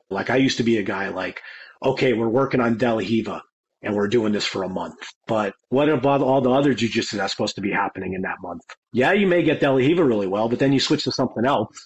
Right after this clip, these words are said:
And then you're like, "Okay, but now I'm not really training that De La Riva as much. I'm not training that guard." Then maybe I switch to, like, knee slide passing or whatever. If you're gonna show up, play the whole game, do jujitsu, doing these different parts. And then you're kind of start building and building and, and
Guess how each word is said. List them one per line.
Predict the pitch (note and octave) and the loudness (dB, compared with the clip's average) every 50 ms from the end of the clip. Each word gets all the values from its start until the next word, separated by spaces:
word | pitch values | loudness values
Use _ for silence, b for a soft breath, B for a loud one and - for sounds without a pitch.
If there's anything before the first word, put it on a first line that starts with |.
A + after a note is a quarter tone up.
| B - | B -2
And | A#2+ A#2+ A#2 | 0 0 2
then | A2+ A#2+ B2 A#2+ | 2 2 2 4
you're | A#2+ A#2+ B2 | 4 2 2
like, | A#2 A#2 A#2 A2+ - | 2 0 -2 -2 -2
"Okay, | C3 C#3 C#3 - D3 C#3 C3+ | -2 -2 0 2 2 2 2
but | A#2+ B2+ B2 | 2 2 2
now | B2+ B2+ | 2 2
I'm | C3 B2+ | 2 2
not | B2+ B2 A#2+ A2+ | 2 0 0 0
really | B2 B2 A#2 A#2+ A#2 A2+ A2+ A2 G#2+ G2+ - - | 0 2 2 2 2 2 2 0 -2 -4 -6 -4
training | - - C3 B2+ B2 B2 | -2 0 2 2 2 2
that | A#2 A2+ A2 | 2 0 0
De | G#2 B2+ | 0 0
La | A2+ A2+ | 0 0
Riva | G#2 A2 C#3 D3 A2 F#2+ | 2 2 2 2 2 -2
as | F2+ - - | -4 -6 -8
much. | - - - - | -10 -10 -10 -8
I'm | - G2+ | -6 -4
not | G#2 G#2 | -4 -2
training | - D3+ C3+ B2 A#2 | -2 0 0 0 0
that | A2+ G#2 F#2+ | 0 -2 -2
guard." | - G#2+ A#2+ A#2 A2 - - - - | -2 0 0 0 -2 -4 -10 -10 -6
Then | - A2 A2 | -4 -2 0
maybe | A2+ A#2+ A2+ A#2+ | 0 2 2 2
I | A2 G#2 | 0 0
switch | - - C3+ A#2+ - - | 0 0 0 -2 -2 -2
to, | A#2 | -2
like, | G#2+ G#2 G2+ - | -2 -4 -4 0
knee | - C3 C3+ | 0 2 2
slide | - - A2+ - E2+ E2+ - | 2 0 -2 -2 -4 -2 -4
passing | - - C#2 - - - F2+ E2+ | -4 -4 -2 -4 -4 -6 -8 -8
or | F#2 | -8
whatever. | G2 F#2+ F2+ F2+ F2 E2+ D#2+ D#2+ _ - | -8 -6 -6 -8 -8 -8 -10 -12 _ -12
If | - - - | -8 -4 -4
you're | B2 G#2 | -2 0
gonna | B2 C3 C3+ B2+ | 2 2 2 2
show | - - C#3+ C3 B2 C3+ | 2 2 2 4 4 4
up, | E3 E3+ C#3 C#3 - - - | 2 2 0 -2 -6 -12 -6
play | - B2+ A#2 B2+ | -2 0 2 4
the | C3+ C#3 | 4 4
whole | C#3+ E3 E3 | 4 2 2
game, | B2+ B2 A2+ A#2 B2+ C#3 C3+ - - | 2 2 4 4 2 0 -2 -6 -4
do | - A2 A#2+ | 0 2 2
jujitsu, | B2+ C3+ D3 B2 A#2+ A2+ A2 - - C3 C#3 D#3+ - - _ _ | 2 2 2 2 0 0 0 0 2 2 2 0 -4 -10 _ _
doing | - A#2 A#2 A#2+ A#2 | 0 2 2 4 4
these | A2+ A2+ A2 G#2 | 2 2 0 0
different | - B2 - - C#3 C#3+ C#3+ | -2 -2 0 0 -2 -2 0
parts. | - B2+ A2 G2 A#2 - - - - - - _ - | 0 0 0 0 -2 -4 -4 -6 -6 -6 -8 _ -2
And | B2 A#2+ A#2 G#2+ A2+ | 0 0 2 2 2
then | C3 C#3+ D#3 E3 D#3+ | 2 2 2 2 2
you're | C#3+ C3 B2+ | 2 2 0
kind | - - B2+ B2 | 0 0 2 2
of | C3 B2 | 0 0
start | - - C3 C3+ C3 A2 | 0 0 0 0 0 2
building | A2 B2+ A2+ A2+ A2+ C3 C3+ C#3+ C#3 | 0 0 2 2 2 2 4 4 4
and | C3 A2 | 2 2
building | A2+ G#2 G2+ A2 A2 B2 B2+ C3 B2 | 2 0 0 2 2 2 4 4 2
and, | A2+ A2+ - | 0 0 -2
and | A2+ A2 G#2+ G#2+ G#2+ | -2 -2 0 0 -2